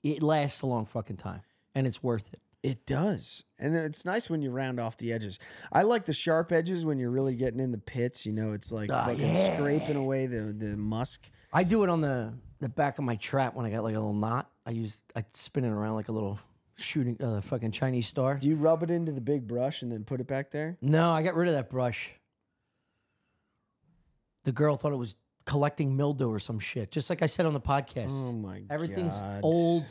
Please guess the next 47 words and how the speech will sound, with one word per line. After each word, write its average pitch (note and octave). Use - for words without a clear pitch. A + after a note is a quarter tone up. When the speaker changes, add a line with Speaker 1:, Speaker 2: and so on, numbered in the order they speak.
Speaker 1:
and B2+
dirty D3
and B2
it's A2
gotta C3
go. A#2
So, A2+
uh, A#2
we, B2
we C3+
need C#3
to C3+
start C3
a A#2+
new A#2+
podcast A#2+
where A#2+
I -
can -
make B2
some A#2+
more A#2
money. A#2
Speaker 2:
Anytime D3+
someone C#3
says C3
stuff C3+
like C3
that B2+
to C#3+
me C#3
and C3
I A2+
go, A2
I A2+
go, A2
"Do G#2+
you A#2+
have A2+
allergies?" B2+
And A2
they A2
go, G#2+
"Yeah." C3+
And G#2+
I -
go, G#2